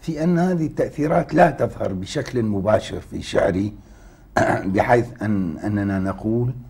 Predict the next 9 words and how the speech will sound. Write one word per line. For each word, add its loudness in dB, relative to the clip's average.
أن 0
هذه 0
هي 2
مؤثرات 2
شرقية -2
أو 2
هذه 4
مؤثرات 2
غربية، 0